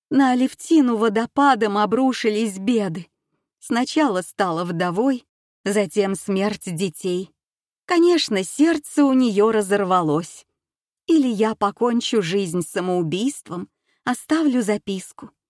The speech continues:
Девушка вам наврала». «Рассказ якобы Светланы ложь от А до Я», подвел черту Дегтярев.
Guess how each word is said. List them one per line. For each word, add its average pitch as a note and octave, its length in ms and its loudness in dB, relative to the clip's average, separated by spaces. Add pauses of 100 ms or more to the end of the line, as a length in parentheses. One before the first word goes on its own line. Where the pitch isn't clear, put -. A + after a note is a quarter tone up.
(600)
Девушка A3 640 -2
вам G#3+ 360 2
наврала». G3+ 720 0 (1040)
«Рассказ E3 640 2
якобы F#3 520 2
Светланы F#3+ 760 2
ложь E3+ 580 2
от F#3+ 200 4 (160)
А F3+ 240 6
до G3 180 4
Я», F3 500 4
подвел E3 520 2
черту D#3 500 -2
Дегтярев. D3+ 760 -2